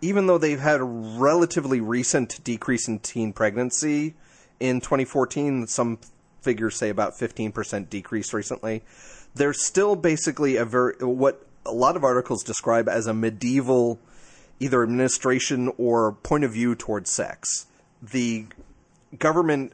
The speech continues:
basically mandated that there should be more education of sex education for all students in Colombia in, so, like, from the nineteen nineties on or something. But basically, there's so much Victorian point of view towards sex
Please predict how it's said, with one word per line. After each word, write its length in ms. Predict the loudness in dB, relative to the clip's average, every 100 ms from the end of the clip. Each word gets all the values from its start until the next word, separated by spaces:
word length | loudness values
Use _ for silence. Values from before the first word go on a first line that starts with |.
| _ -8
basically 560 | -6 -4 -2 -2 -2
mandated 800 | -2 -2 0 2 2 2 -2 -2
that 280 | 0 0 0
there 120 | -4
should 240 | -2 -6 -6
be 140 | -6
more 640 | -4 0 4 4 4 2 -2
education 640 | -4 -4 -6 -6 -6 -6
of 200 | -6 -6
sex 300 | -2 -2 -4
education 540 | -8 -8 -12 -10 -12
for 340 | -10 -4 -2 -2
all 180 | -2 -4
students 720 | -4 -4 -4 -8 -12 -14 -14 _ -12
in 180 | -8 -6
Colombia 580 | 0 2 2 0 0 -2 _ _ _ _ -20 -20 -20 -14 -6
in, 260 | -6 -6
so, 120 | -6
like, 220 | -6 -8 -8
from 180 | -6
the 80 | -4
nineteen 500 | -2 -4 -4 -6 -6 -6
nineties 460 | -6 -4 -4 -6
on 280 | -2 2 2
or 60 | 0
something. 360 | -4 -6 -8 -10 -20 -20 -4
But 180 | -2 2
basically, 500 | 4 2 0 -2 -2
there's 320 | -2 -4 -2
so 220 | 2 2 2
much 480 | 0 2 2 0
Victorian 840 | -4 -8 -6 -2 0 2 0 -2 -6
point 240 | -4 -4
of 60 | -2
view 140 | -6
towards 360 | -8 -6 -8 -4
sex 540 | -2 -2 -4 -6 -6